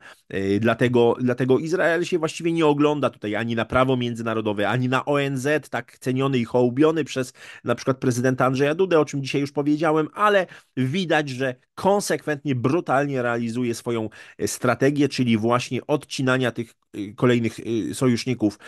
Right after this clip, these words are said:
sojuszników Iranu. I to jest niezwykle niebezpieczne, szanowni państwo, ponieważ to prowadzi do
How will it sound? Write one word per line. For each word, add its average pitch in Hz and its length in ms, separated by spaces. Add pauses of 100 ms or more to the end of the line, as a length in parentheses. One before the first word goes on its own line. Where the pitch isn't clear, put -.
(280)
sojuszników 120 600
Iranu. 160 440
I 131 140
to 175 160
jest 196 180
niezwykle 156 520
niebezpieczne, 127 500
szanowni 110 360
państwo, 123 320
ponieważ 190 360
to 226 100
prowadzi 156 520
do 127 240